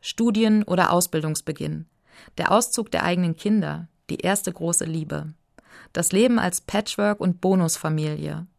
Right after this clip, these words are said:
Trennungen oder Scheidungen, die Menopause, ein geplantes Outing vor Familie und Freunden,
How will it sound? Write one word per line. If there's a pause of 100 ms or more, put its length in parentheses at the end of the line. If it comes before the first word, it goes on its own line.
(220)
Trennungen
oder
Scheidungen, (640)
die
Menopause, (500)
ein
geplantes
Outing
vor
Familie
und
Freunden,